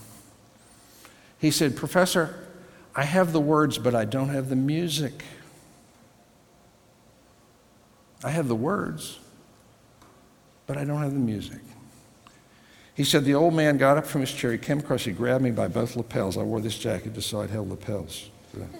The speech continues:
He said, "John, listen to me.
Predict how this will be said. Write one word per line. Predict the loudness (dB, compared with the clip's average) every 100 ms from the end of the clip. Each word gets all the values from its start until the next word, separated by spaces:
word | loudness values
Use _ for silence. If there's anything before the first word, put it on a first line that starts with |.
| -18 -18 -18 -18 -18 -20 -20 -20 -20 -20 -20 -20 -20 -20 -20 -20 -20 -20 -20 -20 -20 -20 -20 -20 -8
He | -2 0
said, | 0 -2
"John, | -2 -2 0 -2 -4 -8 -18 -20 -20 -20 -12
listen | -8 -2 2
to | 4
me. | 2 0 -4